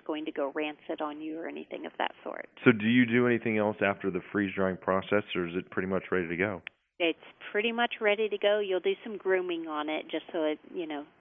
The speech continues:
Speaker 1: give it that pretty aesthetic look, um, the way
Speaker 2: Mm-hmm.
Speaker 1: it was before. Uh, a little bit of grooming, and, and, and it's ready to go. But, yeah, that, <laughs> that machine does all the work for us.
Speaker 2: Yeah.
Speaker 1: So. <laughs>
Speaker 2: Well, I, you know, you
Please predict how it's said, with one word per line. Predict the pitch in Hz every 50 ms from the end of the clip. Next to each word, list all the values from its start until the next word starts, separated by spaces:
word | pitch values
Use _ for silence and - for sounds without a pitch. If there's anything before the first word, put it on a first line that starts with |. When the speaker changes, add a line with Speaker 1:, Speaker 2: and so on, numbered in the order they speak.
| _ _ -
Speaker 1:
give | - 160 170
it | 165 - -
that | 156 151 - -
pretty | - - 196 170 165 160
aesthetic | 160 160 - - - - 165 156 165 165 - - -
look, | 165 160 160 160 156 - - - - - -
um, | 170 160 151 147 151 156 170 175 - -
the | 202
way | 175 151 156
Speaker 2:
Mm-hmm. | 170 -
Speaker 1:
it | 175
was | 165 160 160 - -
before. | 170 165 - - 180 170 165 165 156 - - - - - - - - 160
Uh, | 160 160 156
a | 156
little | 160 165 165 160
bit | - 165
of | 170 165
grooming, | 165 170 170 170 185 190 196 196 196 190 175
and, | 147 143 147 - -
and, | 156 151 151 160 - -
and | 151 147 151
it's | 147 - - - - 170 151
ready | 156 160 165 160 185 175
to | - 165 -
go. | - 160 170 170 -
But, | - -
yeah, | - 156 151 151
that, | 151 151 - - -
<laughs> | -
that | 214 196 208 202
machine | 190 190 - - 214 190 180 170
does | - - -
all | 165 160 170 175 175
the | - 190
work | 180 180 175 175 - - -
for | - - -
us. | - - - - - - - -
Speaker 2:
Yeah. | - 196 170 165 175 175 - - -
Speaker 1:
So. | 160 151
<laughs> | - - 247 - - - - - - - - - - -
Speaker 2:
Well, | 131 139
I, | 127 120 117 - - - _ _ -
you | - 139 143
know, | 139 131 127
you | 123 135